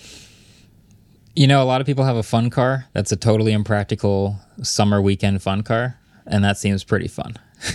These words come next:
<laughs> I don't, I, I did put in, like, I have a deposit down for an actual order, but I also have sitting in my Tesla dot com account, we'll put it on the screen,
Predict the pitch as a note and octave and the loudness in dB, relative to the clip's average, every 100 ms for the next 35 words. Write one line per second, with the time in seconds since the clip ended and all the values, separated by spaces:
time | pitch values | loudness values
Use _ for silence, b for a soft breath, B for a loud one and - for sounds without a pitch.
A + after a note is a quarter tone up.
0 | B B B - - - A2 - D#3 C#3+ | B B B 2 2 -2 -2 0 -2 -4
1 | B B A2+ G#2+ C3+ G#2+ A#2 G#2 C#3 D#3+ | B B 0 0 0 -2 -2 2 0 0
2 | - D#3 D3+ C3+ A2+ A2 - b b b | 0 0 2 0 0 -2 -6 b b b
3 | b - A2+ A2 G#2+ C3 C3+ B2 A#2+ G#2+ | b 0 2 2 0 0 0 -2 -2 0
4 | G#2+ - G2+ G#2 G#2+ A#2 A#2+ B2 A#2 G2+ | 0 0 0 0 -2 0 0 0 0 0
5 | F#2+ - G#2+ E2 G2 A#2+ A2 F#2+ F#2 G2 | 0 -2 -2 0 0 -2 0 0 0 -2
6 | G#2 - A2 A2 G#2 - - - C#3 D3 | -4 -2 0 0 -4 -8 -6 -2 0 0
7 | C#3 B2 A#2 B2+ - A#2 G#2+ - A#2+ A2+ | 0 -2 -2 -4 -4 -2 -2 -2 -2 -2
8 | F#2 F#2 F2+ G2 - A2+ G#2 F#2+ - G#2 | -4 -6 -4 -4 -2 -2 -2 -4 -2 -2
9 | F#2 | -2